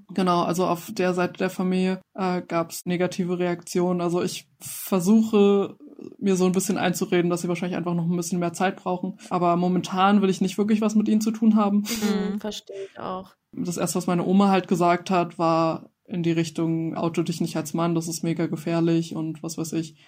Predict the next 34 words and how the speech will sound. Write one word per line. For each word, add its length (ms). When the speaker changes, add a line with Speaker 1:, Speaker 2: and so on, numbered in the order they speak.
Speaker 1:
Aber 260
generell, 400
es 140
war 100
nicht 220
so 120
die 380
beste 360
Coming-out-Situation, 1400
weil 200
ich 320
halt, 360
ja, 220
schon 180
in 100
dem 160
Brief, 420
den 120
ich 140
halt 300
an 480
meine 480
Oma 300
und 100
meinen 400
Vater 440
geschrieben 420
hatte, 300
das 160
war 60
halt 120
mehr 160
so 140
die 280